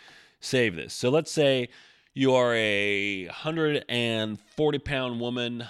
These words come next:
Um, you've been at this for a little while. You've got a, a few years of lifting experience behind you. Um, uh, you, you, you know what you're doing. You haven't competed before, but you've got a sense of, you know, "Okay, I, I,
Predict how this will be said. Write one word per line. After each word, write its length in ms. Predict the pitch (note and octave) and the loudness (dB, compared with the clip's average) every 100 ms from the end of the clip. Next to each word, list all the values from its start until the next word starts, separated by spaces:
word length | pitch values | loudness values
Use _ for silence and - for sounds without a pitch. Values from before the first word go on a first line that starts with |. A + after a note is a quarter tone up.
| - | -12
Um, 380 | - G#2+ G#2 G2+ E2+ | -4 -2 0 -2 -6
you've 220 | B2 D3+ | -2 0
been 220 | C3+ B2 - | 0 0 -2
at 240 | B2 B2+ | -4 -2
this 200 | C3 A#2+ | -4 -4
for 360 | - B2 A#2 A2 | -4 -2 0 0
a 120 | F#2+ | -2
little 340 | F3+ C3+ C3 | -2 0 2
while. 280 | A#2 A#2 A#2+ | 2 2 2
You've 160 | A#2+ A#2+ | -2 -2
got 240 | B2 A2+ | 0 0
a, 520 | - G#2+ G2+ F#2 - | 2 2 4 2 -2
a 40 | G2 _ | -8 _
few 180 | D3 C#3+ | 0 2
years 380 | C3+ B2 B2 G#2+ | 2 2 0 0
of 160 | G2+ | 0
lifting 260 | A#2+ - B2+ | 0 0 -4
experience 580 | A#2 - B2+ A#2+ A#2+ A#2 | -4 -4 -2 -2 -2 -6
behind 440 | A#2 A#2+ A#2+ A#2 | -6 -4 -4 -4
you. 240 | A#2+ A#2 A2+ - - - - | -2 -2 -4 -10 -20 -20 -8
Um, 720 | G#2 G#2+ G2+ F#2+ F#2 E2+ D2 - _ - _ _ - | -2 0 0 -4 -8 -12 -14 -20 _ -20 _ _ -6
uh, 140 | A2 | -6
you, 220 | G2+ E3 F3+ | -2 0 0
you, 260 | E3+ F3+ F#3 | 0 -6 -6
you 120 | - G#3+ | -6 -2
know 140 | F#3 | 0
what 140 | D#3 | 0
you're 80 | B2 | -2
doing. 340 | G2+ G#2 G2 G#2 | -2 -2 -2 0
You 120 | B2 | 0
haven't 200 | B2+ A2+ | 0 -4
competed 400 | A2+ D#3+ F3 D3+ | -6 0 0 0
before, 300 | D3 E3 D3+ | -2 0 0
but 160 | D#3 | 0
you've 100 | G3+ | -6
got 140 | E3 A#2 | -2 -2
a 40 | |
sense 380 | G#2 A2 G#2 G2 | -2 -2 -4 -4
of, 220 | F#2+ F#2 | -6 -6
you 80 | G2+ | -8
know, 300 | F2+ E2+ E2 | -6 -6 -8
"Okay, 380 | A2 G2 E2 D2+ C#2+ G#1 G#2 | -10 -10 -10 -10 -14 -16 -12
I, 300 | A#2+ - | -10 -6
I, 60 | C3 | -8